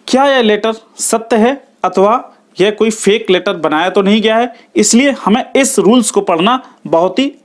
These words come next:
आवश्यक है। चलिए देखते हैं। तो देखिए, ये जो letter है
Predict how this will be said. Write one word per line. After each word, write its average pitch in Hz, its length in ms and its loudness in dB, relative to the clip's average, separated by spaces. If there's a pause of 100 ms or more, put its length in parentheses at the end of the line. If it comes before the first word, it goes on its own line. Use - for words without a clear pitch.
आवश्यक 196 420 0
है। 139 200 -2 (400)
चलिए 220 340 0 (300)
देखते - 360 -2
हैं। 120 160 -4 (200)
तो 196 80 -2
देखिए, 160 440 0
ये 143 180 0
जो 254 140 2
letter 196 380 0
है 156 240 -2